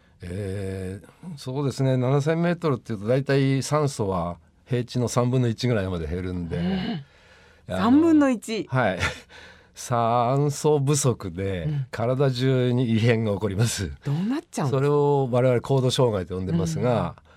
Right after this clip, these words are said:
Speaker 1: 人によって症状は違いますが、僕の場合は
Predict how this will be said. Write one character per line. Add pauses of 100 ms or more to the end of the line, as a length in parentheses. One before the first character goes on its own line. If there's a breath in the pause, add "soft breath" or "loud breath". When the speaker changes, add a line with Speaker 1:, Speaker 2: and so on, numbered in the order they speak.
(140 soft breath)
Speaker 1:
人
に
よ
っ
て
症
状
は
違
い
ま
す
が、 (500 soft breath)
僕
の
場
合
は